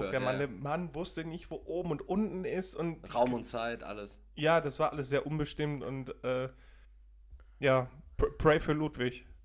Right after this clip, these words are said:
Speaker 1: Ja, ich, ich, ich hab, ich hab tatsächlich irgendwie die Befürchtung, dass sich dieser Sachverhalt wirklich so darstellt,
Speaker 2: Ja.
Speaker 1: denn
Speaker 2: Niemand stiehlt Tiefkühlpizzen.
Speaker 1: Äh, niemand stiehlt Tiefkühlpizzen und gerade die Bild ist ja auch immer dafür bekannt, äh,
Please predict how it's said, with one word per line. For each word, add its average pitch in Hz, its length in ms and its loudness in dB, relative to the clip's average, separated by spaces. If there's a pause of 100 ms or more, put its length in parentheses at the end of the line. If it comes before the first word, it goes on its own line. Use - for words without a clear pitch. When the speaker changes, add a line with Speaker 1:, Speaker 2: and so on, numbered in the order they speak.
(340)
Speaker 1:
Ja, 123 300 -2
ich, - 160 -4
ich, 214 140 -8
ich - 200 -8
hab, - 160 -6
ich 120 120 -8
hab 120 120 -6
tatsächlich 127 600 -6
irgendwie 120 420 -6
die 110 280 -12
Befürchtung, 113 540 -8
dass 107 180 -10
sich 101 120 -14
dieser 104 240 -8
Sachverhalt 104 420 -8
wirklich 107 280 -10
so 92 100 -12
darstellt, 92 460 -10 (220)
Speaker 2:
Ja. 117 140 -6
Speaker 1:
denn 101 580 -4
Speaker 2:
Niemand 131 380 0 (180)
stiehlt 123 440 -8 (260)
Tiefkühlpizzen. - 680 -12 (240)
Speaker 1:
Äh, 113 100 -6
niemand 127 360 -2
stiehlt 120 220 -8
Tiefkühlpizzen 131 680 -8
und 107 380 -10
gerade 117 300 -4
die 117 100 -10
Bild 123 240 -4
ist 120 140 -6
ja 113 80 0
auch 113 100 -4
immer 107 220 -6
dafür 110 280 -6
bekannt, 110 600 -10
äh, 98 320 -4